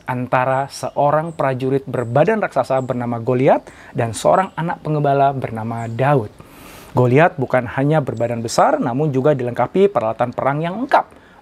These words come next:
Baju besi menutupi tubuhnya, helm perak menutupi kepalanya,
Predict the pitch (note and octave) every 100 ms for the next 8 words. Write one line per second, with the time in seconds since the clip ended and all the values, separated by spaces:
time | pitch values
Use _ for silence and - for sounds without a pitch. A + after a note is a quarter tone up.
0 | B2 A#2 B2+ B2 B2+ G3+ G#3+ F3+ E3 F3
1 | F#3 F#3 F3 D#3+ E3+ D#3+ - - - A2+
2 | A2+ A#2 G#2 A3+ - F#3+ F3+ G3 F#3+ F3+
3 | E3+ E3+ E3 E3